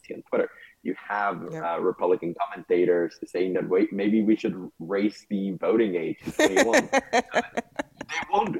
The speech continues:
Speaker 1: they won't raise the voting age. They won't raise the minimum age to have a weapon to twenty-one, but they lose one election and they're ready to go and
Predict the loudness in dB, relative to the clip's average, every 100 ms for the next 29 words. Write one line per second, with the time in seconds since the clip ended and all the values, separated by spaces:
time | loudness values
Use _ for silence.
0 | -8 -12 -2 4 6 6 6 4 4 2
1 | 2 2 2 2 -2 -6 -4 0 0 2
2 | 0 0 -2 0 0 -2 -4 -4 -4 -2
3 | 2 2 0 -10 -8 -6 -4 -4 -6 -10
4 | -2 -2 2 0 0 -4 -4 -6 -2 -2
5 | 0 0 -2 -6 -16 _ -4 -4 -4 _
6 | 0 4 6 4 4 2 4 4 2 -2
7 | -4 -2 -2 -2 -4 -2 2 2 0 0
8 | 0 2 0 0 -6